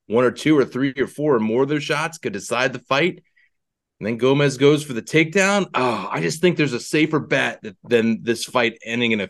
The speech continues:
finish. But, but I'm looking at this fight differently. It is the U F C after all. You will lose at some point.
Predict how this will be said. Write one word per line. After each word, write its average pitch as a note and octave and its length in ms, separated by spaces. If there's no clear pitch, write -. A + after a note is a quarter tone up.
finish. C3 360
But, A2+ 260
but A2 140
I'm G#2+ 120
looking F#3 340
at C#3+ 60
this C#3 140
fight B2 240
differently. A2 540
It A#2 240
is B3+ 220
the B3 80
U G#3+ 160
F D#3+ 60
C C3+ 200
after A2 320
all. G#2 420
You D#3 200
will C3 200
lose A3 300
at F3 80
some C3 280
point. G#2 440